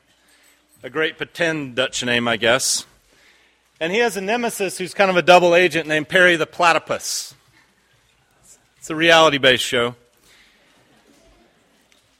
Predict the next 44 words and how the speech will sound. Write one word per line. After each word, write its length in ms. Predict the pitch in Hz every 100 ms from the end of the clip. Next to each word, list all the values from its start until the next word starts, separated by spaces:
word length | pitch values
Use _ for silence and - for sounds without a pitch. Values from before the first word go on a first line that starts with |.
| -
And 160 | 170
in 120 | 185 185
the 40 |
New 80 | 196
Year's 320 | 247 247 165
Eve 200 | 220 208
episode 460 | 220 220 - 202 180
that 100 | 175
I 40 |
caught 280 | 170 214 214
the 80 | 202
tail 280 | 214 202
end 200 | 196 208
of 100 | 185
as 140 | 175 160
the 80 | 156
kids 260 | 202 196
were 100 | 175
watching 380 | 170 185 - 180
the 80 | 170
other 180 | 165 165
day, 360 | 175 175 170 - _ 156
Doofenshmirtz, 720 | 226 226 190 - 185 175 160
who 140 | 185
always 300 | 202 247 220
has 280 | 196 185 165
a 300 | 175 160 156
scheme, 560 | - - - 202 143 98 _ _ _ _ _ _ _ _ _ _
he 80 | 185
always 180 | 220 214
has 140 | 214
a 40 | 185
plan 460 | - 196 196 185
up 140 | 170 170
his 100 | 156
sleeve, 580 | - 180 185 170 156 _ _ _ _ -
and 160 | 196
generally 340 | 175 269 269 240
the 80 | 190
plan 440 | - 226 226 208
involves 420 | 190 185 202 196
somehow 400 | - 269 233 233
or 80 | 208
another 420 | 190 196 190 190